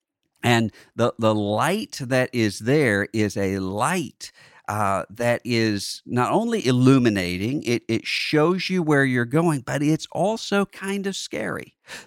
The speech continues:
The light, Jesus says, comes into the world, and people hate the light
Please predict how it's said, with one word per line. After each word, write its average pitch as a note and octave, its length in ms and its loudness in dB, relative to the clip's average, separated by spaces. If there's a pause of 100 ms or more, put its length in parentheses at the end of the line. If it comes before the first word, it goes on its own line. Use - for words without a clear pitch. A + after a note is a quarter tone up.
The C3 140 2
light, B2 640 -2
Jesus C3 460 0
says, A2 560 0 (240)
comes D#3+ 240 2
into F3 260 4
the B2+ 160 2
world, G#2+ 640 0
and B2 180 0
people C#3+ 260 0
hate F3 280 0
the D3 100 4
light F#2 540 -2